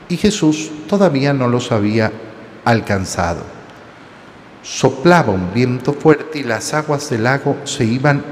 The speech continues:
encrespando y no lograban avanzar. Habían avanzado apenas unos cinco o seis kilómetros. ¿Qué ha hecho Jesús?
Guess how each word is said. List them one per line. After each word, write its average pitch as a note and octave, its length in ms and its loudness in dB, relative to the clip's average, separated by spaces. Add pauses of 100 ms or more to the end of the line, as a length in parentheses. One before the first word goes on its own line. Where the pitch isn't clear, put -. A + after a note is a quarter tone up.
(160)
encrespando A2 1300 0 (1600)
y D#3 80 6
no F3+ 180 6
lograban E3 840 2
avanzar. G2 760 0 (800)
Habían F3+ 320 2
avanzado F#3 640 4 (160)
apenas E3 580 2
unos C3+ 300 -2
cinco D3+ 600 0
o A2+ 100 2
seis C#3 580 0 (320)
kilómetros. F#2+ 1000 -2 (580)
¿Qué - 140 2
ha A3+ 80 -2
hecho G3 480 -6 (240)
Jesús? - 580 -4